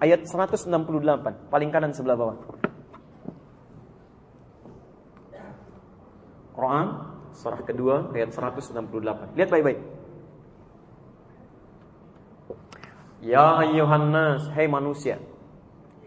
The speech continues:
Kalau disebutkan manusia berarti ayatnya dipahami berlaku umum, baik untuk muslim atau non-muslim. Teorinya demikian pada umumnya. Jelas? Baik, lihat baik-baik.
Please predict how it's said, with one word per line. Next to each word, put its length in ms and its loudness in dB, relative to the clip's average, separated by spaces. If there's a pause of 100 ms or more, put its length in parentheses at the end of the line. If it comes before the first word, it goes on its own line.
(140)
Kalau 160 0
disebutkan 560 -2
manusia 480 -2
berarti 320 -4
ayatnya 1040 -4
dipahami 560 -2
berlaku 480 -2
umum, 640 -4
baik 240 0
untuk 240 -8
muslim 320 -8
atau 80 -2
non-muslim. 640 -6 (320)
Teorinya 320 2
demikian 320 0
pada 160 0
umumnya. 320 -4 (320)
Jelas? 160 4 (1040)
Baik, 180 -6
lihat 160 6
baik-baik. 380 6